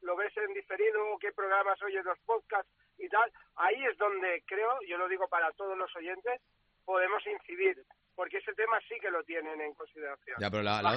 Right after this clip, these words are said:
Speaker 2: onda,
Speaker 1: nada,
Speaker 2: la onda
Speaker 1: Javi.
Speaker 2: media no, ya lo, ya lo sé, ya lo sé.
Speaker 1: No,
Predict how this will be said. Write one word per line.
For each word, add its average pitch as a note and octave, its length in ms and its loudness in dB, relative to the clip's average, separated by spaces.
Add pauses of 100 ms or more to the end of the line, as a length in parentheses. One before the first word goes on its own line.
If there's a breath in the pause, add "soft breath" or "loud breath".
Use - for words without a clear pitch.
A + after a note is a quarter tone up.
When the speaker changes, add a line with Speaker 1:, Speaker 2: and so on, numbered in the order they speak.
Speaker 2:
onda, D3 80 6
Speaker 1:
nada, D3+ 120 6
Speaker 2:
la D3 140 6
onda E3 140 8
Speaker 1:
Javi. E3+ 100 6
Speaker 2:
media F3 220 6
no, C3 160 0
ya A2+ 160 2
lo, B2 100 2
ya A2+ 140 0
lo A2 100 -2
sé, F#2 200 -4
ya G2 100 -2
lo F#2+ 100 -6
sé. - 160 -12
Speaker 1:
No, A3+ 220 6